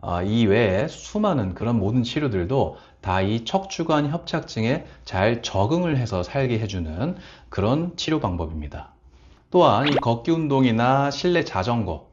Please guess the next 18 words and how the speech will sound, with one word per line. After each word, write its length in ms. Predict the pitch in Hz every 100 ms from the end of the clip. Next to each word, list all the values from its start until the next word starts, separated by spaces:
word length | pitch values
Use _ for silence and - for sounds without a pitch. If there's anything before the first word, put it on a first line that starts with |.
| -
또한 260 | 117 110
뭐 100 | 98
수영 460 | 95 - 185 107 78
이런 160 | 95 113
것들도 440 | 104 95 90 131
많은 280 | 110 98 113
도움을 300 | 113 107 101
줍니다. 680 | - 92 85 82 78 156 - _ - - -
척추 540 | - 190 - - 196 180
근처에 420 | 117 117 165 151
있는 320 | 101 123 120
근육들을 680 | - 123 131 127 120 151 - - -
활성화를 580 | 196 208 220 202 104 95
시켜주고 760 | - - 82 82 127 92 - - - _
신경에다가 920 | - - 196 190 175 165 127 113 117
혈액순환을 720 | 120 185 214 208 175 156 123 120
원활하게 600 | 87 95 147 143 117 110
해주면서 920 | 127 117 92 82 80 87 104 76